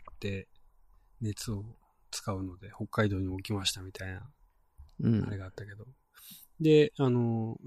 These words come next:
Speaker 1: 全停電装置で、二十四時間かなんかは持つんだけど、北海道の停電いつまで続くかわかんないから、ピンチみたいな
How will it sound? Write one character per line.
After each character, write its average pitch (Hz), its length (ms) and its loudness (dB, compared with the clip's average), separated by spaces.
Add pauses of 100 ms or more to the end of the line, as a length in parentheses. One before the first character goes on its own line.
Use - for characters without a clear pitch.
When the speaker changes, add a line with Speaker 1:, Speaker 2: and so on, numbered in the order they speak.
Speaker 1:
全 143 260 2
停 143 240 6
電 135 360 4 (140)
装 123 200 -2
置 101 600 -2
で、 131 340 8 (640)
二 135 120 4
十 143 240 4
四 120 120 6
時 120 100 -4
間 110 220 0
か 101 120 -4
な 101 120 -2
ん 98 80 -6
か 101 180 -6
は 104 320 0
持 107 200 -4
つ - 200 -6
ん 98 80 -2
だ 95 140 -6
け 120 100 -6
ど、 123 300 4 (1900)
北 131 140 4
海 120 60 4
道 107 180 -2
の 98 140 -4
停 104 180 -4
電 101 120 0
い 107 60 4
つ - 160 4
ま 101 80 8
で 98 60 4
続 - 220 -4
く - 40 -12
か 95 160 -2
わ 95 80 -6
か 101 100 -6
ん 98 80 0
な 92 120 -4
い 92 40 -8
か - 140 -14
ら、 95 200 -8
ピ 123 220 8
ン 113 80 8
チ - 160 2
み 92 80 -6
た 95 140 -12
い 95 40 -12
な 98 180 -16